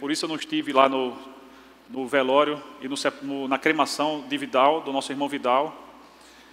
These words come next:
Lamentei muito, pastor Alberto, mas do mesmo modo como a igreja estava orando pelo luto dele, a igreja também orou pela saúde da minha mãe,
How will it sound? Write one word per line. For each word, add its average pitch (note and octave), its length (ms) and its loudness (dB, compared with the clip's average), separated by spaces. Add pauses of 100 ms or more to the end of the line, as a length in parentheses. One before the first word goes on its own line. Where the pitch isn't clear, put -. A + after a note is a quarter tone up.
(220)
Lamentei C#3 320 -2
muito, D3 320 -6
pastor B2+ 220 -8
Alberto, B2 380 -2 (1200)
mas C3 720 -2
do C#3+ 120 -6
mesmo F3 200 -2
modo D#3+ 220 0
como E3 140 -6
a - 20 -2
igreja D3+ 240 0
estava D3+ 220 0
orando D3 240 0
pelo D3+ 160 -2
luto D#3+ 240 -2
dele, D#3+ 340 0
a D#3 40 2
igreja E3 260 -2
também D#3+ 240 -4
orou D3+ 240 0
pela D#3 160 -2
saúde C#3+ 260 -2
da C#3+ 80 -2
minha D3 160 -2
mãe, D3+ 260 -4